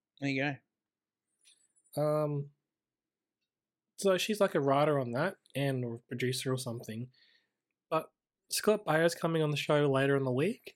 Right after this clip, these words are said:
Speaker 2: and so she's gonna go have
Speaker 1: Mm.
Speaker 2: a pre-interview with him,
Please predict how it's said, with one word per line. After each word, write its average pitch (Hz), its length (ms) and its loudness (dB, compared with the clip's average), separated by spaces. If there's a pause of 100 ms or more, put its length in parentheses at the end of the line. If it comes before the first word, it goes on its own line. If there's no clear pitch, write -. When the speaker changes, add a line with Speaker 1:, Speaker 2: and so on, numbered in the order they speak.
(340)
Speaker 2:
and 143 100 -2
so 151 180 2
she's 180 220 -2
gonna 196 180 2
go 160 180 2
have 143 160 0
Speaker 1:
Mm. 135 40 -4
Speaker 2:
a 127 40 -4
pre-interview 147 560 -2
with 147 120 0
him, 202 260 -2